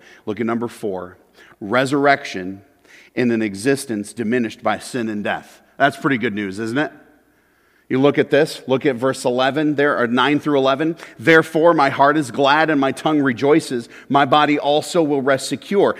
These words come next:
because you will not abandon me to the realm of the dead, nor will you let your faithful one see decay,"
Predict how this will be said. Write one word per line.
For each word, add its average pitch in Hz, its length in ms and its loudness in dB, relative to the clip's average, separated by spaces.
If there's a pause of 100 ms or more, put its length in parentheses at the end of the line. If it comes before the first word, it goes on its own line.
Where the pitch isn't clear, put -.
(160)
because 156 400 2
you 170 80 2
will 160 100 2
not 151 200 2
abandon 160 420 2
me 147 140 0
to 160 120 0
the 139 120 0
realm 135 280 2
of 113 120 -4
the 113 80 -6
dead, 107 280 -4 (180)
nor 147 260 6
will 170 180 2
you 151 160 -2
let 143 220 0
your 139 100 0
faithful 170 460 0
one 131 200 0
see 135 280 -2
decay," 123 540 -2